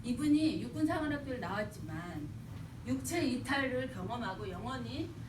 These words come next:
천국에 가기 직전에 완-, 에, 다시 살아난 분이니까 얼마나 주님을 사랑하겠어요. 그런데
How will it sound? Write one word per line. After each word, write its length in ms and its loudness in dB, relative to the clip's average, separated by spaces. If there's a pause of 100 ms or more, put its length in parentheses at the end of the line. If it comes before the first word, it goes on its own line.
(140)
천국에 720 0
가기 260 -6
직전에 400 -4
완-, 240 -6 (440)
에, 120 -6
다시 260 -6
살아난 520 0
분이니까 500 -4
얼마나 360 6
주님을 340 -2
사랑하겠어요. 1080 -4 (640)
그런데 560 2